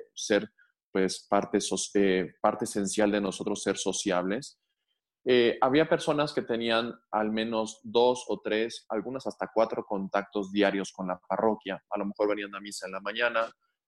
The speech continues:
eh, rezaban el rosario a mediodía, en la tarde hacían la hora santa y tal.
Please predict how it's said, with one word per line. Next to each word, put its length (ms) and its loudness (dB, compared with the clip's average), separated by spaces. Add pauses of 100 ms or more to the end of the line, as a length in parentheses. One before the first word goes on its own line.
eh, 260 4
rezaban 420 2
el 100 -2
rosario 540 0
a 80 -2
mediodía, 600 2 (440)
en 160 -6
la 140 0
tarde 460 2
hacían 360 -4
la 80 -2
hora 160 0
santa 600 -2
y 100 -12
tal. 140 -20